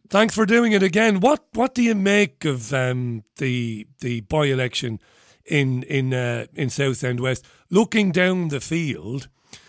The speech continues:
at the runners and riders, as it were, there are a lot of people standing,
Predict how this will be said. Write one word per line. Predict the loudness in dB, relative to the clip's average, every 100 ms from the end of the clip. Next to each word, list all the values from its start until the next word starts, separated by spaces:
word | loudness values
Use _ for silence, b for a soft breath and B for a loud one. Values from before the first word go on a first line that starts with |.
| B
at | -8 -2
the | 2
runners | 4 2 0
and | 0
riders, | 0 0 0 -4
as | -4 -6
it | -8
were, | -6 -4 -6 -6 b b b -2
there | 2 4
are | 4
a |
lot | 4 6 4 4 -2
of | -4 0
people | -2 -2 -2 -2
standing, | -2 -6 0 2 2 0 -4 -10 -16